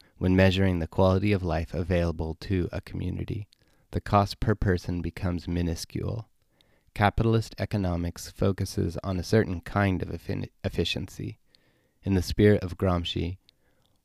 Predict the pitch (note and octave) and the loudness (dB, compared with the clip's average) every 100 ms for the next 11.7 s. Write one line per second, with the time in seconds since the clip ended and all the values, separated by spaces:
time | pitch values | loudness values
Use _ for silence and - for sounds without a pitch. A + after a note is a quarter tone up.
0 | - G2+ G2+ G#2+ F#2+ F2 F2 E2+ F2+ F#2+ | -2 2 2 0 0 0 0 0 0 2
1 | F2+ E2 F#2+ F2 - E2+ E2 - - G2 | 2 2 2 2 0 -2 -4 -2 0 2
2 | G#2 F#2+ F2 - - F#2+ - F2+ E2+ - | 2 0 -2 -10 -2 -2 0 -2 -4 -4
3 | F2 E2+ - _ _ _ - G2 - G2+ | -4 -6 -10 _ _ _ -2 0 0 2
4 | F#2 F2+ F2 F2+ F2 - _ _ - F#2+ | 2 0 -2 -6 -6 -14 _ _ 0 2
5 | G2 - - F2+ E2+ E2 - F#2 - F2 | 2 0 -8 -4 -2 -4 -2 -2 -2 -4
6 | - F2 F2 F2+ F2 F2+ _ _ _ _ | -2 -2 0 -2 -6 -10 _ _ _ _
7 | _ _ _ - - A2 - G2 - G2 | _ _ _ -6 2 4 4 2 2 4
8 | F2+ - F2+ - A#2+ A#2 F2 E2 - E2 | 2 0 -4 0 4 4 2 0 -2 -2
9 | D#2+ D#2 D#2+ F2 - F#2+ - F#2+ G2 F#2 | 0 -2 -4 -10 -8 -6 -2 -2 0 0
10 | F2+ - F#2+ F#2 F2+ F2 E2+ - F#2+ - | -2 -2 0 0 0 -2 -2 -2 -2 -2
11 | F2 - G2 F2+ - F2 F2+ | -6 -4 -4 -2 -4 -6 -8